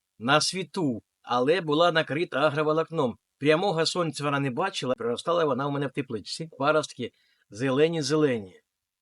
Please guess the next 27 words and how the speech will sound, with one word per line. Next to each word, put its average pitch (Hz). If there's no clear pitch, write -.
Така 185
картопелька 147
проросте 139
набагато 143
швидше, 165
ніж 139
та 165
картопля, 147
яку 127
достанете 131
з -
погріба 156
з -
такими 127
довгими 143
білими 139
паростками. 135
Це 147
зовсім 147
не 151
та 135
історія. 95
Ось 156
правильна 175
пророщена 135
картопелька. -
Бажано 151